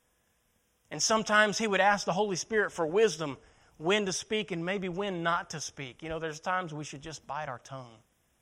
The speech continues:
And yeah, those feelings might be real, but they might not be right.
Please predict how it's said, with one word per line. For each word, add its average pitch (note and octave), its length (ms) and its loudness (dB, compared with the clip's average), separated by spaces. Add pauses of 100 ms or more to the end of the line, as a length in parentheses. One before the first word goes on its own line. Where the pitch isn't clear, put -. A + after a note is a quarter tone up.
(880)
And D3 80 -8
yeah, A#3 240 4
those A3 260 6
feelings C4+ 480 2
might A3 280 4
be A3 140 2
real, G3 360 0
but D3+ 160 -8
they D3+ 100 -8
might F#3+ 240 -12
not E3+ 160 -12
be D#3+ 140 -10
right. A#2+ 420 -14